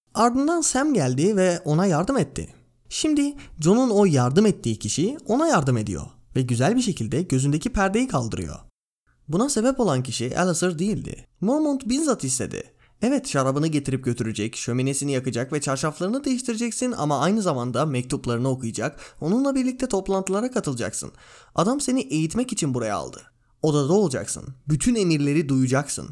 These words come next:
Sadece emirlerin nöbetçilere iletiliş şeklini değil, Mormont'un sonuçlara çıkış şeklini de göreceksin.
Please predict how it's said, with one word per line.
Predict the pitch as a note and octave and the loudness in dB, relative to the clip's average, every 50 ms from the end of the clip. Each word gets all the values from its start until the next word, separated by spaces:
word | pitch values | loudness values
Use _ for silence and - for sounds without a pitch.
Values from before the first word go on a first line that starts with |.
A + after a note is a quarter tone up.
| - - | -16 -12
Sadece | - - - F3+ G#3 A3 B3 A3+ B3 | -8 -4 -2 -2 -2 -2 -2 -2 -2
emirlerin | G#3+ B2 D#3+ E3 E3+ F#3 F#3+ G#3 G#3+ A3+ B3 B3+ A#3 F3 D3 | -2 0 0 2 2 2 0 0 0 0 0 0 0 0 0
nöbetçilere | C3+ B2+ C3 C#3+ C#3+ C#3+ - - F#3+ G3 G#3 A3+ G#3 | 0 2 2 0 0 0 -2 -2 -2 -2 -2 -2 -2
iletiliş | - D3 C#3+ C#3 C3+ C3+ F3 G#3 G#3 - | -2 0 -2 -2 0 -2 -2 -2 -2 -2
şeklini | - D#3+ C#3+ - - C#3+ D#3+ F#3 F3 C#3 | -2 -4 -4 -4 -4 -2 0 0 0 0
değil, | - G3 G#3 F#3+ A#3 C4+ - - - - - - | -2 -2 -2 -2 -4 -6 -10 -16 -20 -14 -6 0
Mormont'un | C3+ D#3 A3 C4 D4 C4+ B3+ - B3 - - - - - - | 2 2 4 4 2 0 0 0 -2 -2 -4 -6 -10 -14 -10
sonuçlara | - - - D#3 D3+ D3+ D3+ - - G3+ A#3 A#3+ | -8 -4 -2 0 0 0 -2 -4 -2 -2 -2 -2
çıkış | A#3+ - E3 - - G#3+ | -2 -4 -6 -6 -4 -4
şeklini | - - D#3+ D3+ - - E3+ G#3 A#3+ | -2 -2 -2 -2 -2 -2 -2 0 2
de | A3+ | 2
göreceksin. | D3+ B2+ B2 A2+ A2 G2+ F2+ - - - - | 2 2 0 -2 -2 -4 -6 -6 -8 -10 -10